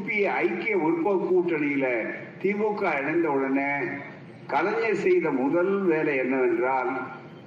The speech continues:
எங்களுக்கு இத்தனை அமைச்சர்கள் சொல்வதை விட கப்பல் துறை அமைச்சர் திமுகவுக்கு வேண்டும், அதை பாது மாதிரி இருக்கக்கூடிய பொறியாளர்கிட்ட கொடுக்கணும் அப்படின்னு நினைத்து சொல்லி மிகப்பெரிய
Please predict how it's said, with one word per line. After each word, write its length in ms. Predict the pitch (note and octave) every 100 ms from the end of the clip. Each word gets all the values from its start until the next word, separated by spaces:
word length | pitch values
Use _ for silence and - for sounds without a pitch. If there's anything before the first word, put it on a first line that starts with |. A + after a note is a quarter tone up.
| - - G#2
எங்களுக்கு 400 | C3 D3 C#3 C#3+ C#3
இத்தனை 240 | C3+ D3+ C#3
அமைச்சர்கள் 680 | D#3 G3+ A3+ G#3+ G3+ F3+ F3
சொல்வதை 340 | D3+ C#3+ C#3
விட 180 | C3 C3+ C3 B2+ B2+ - -
கப்பல் 460 | D#3+ - G3+ G3+ G3
துறை 240 | E3+ D#3 C#3
அமைச்சர் 440 | D3 C#3+ F3 G3+ G3 -
திமுகவுக்கு 760 | F#3+ F#3+ G3 F3+ E3 D#3 C#3 C#3+ C#3
வேண்டும், 480 | C#3 C3+ C3 A#2 - - - - -
அதை 140 | C#4 F3
பாது 280 | D#3 G#3 G#3+ G3
மாதிரி 220 | F#3+ F#3+ F3
இருக்கக்கூடிய 500 | E3+ D#3 D#3 D#3 D3 -
பொறியாளர்கிட்ட 640 | D3+ G3 F3+ E3 D3+ D3+ C3+
கொடுக்கணும் 500 | C3+ C3 C3+ A#2+ G2+ F2+ - - -
அப்படின்னு 360 | C3 D#3 D#3+ B2+
நினைத்து 360 | C3 C3+ C3+ C3+ B2+ -
சொல்லி 340 | B2+ E3+ G3+ A#3 - - - - - - - - C3+
மிகப்பெரிய 500 | E3 F3 F#3 F#3+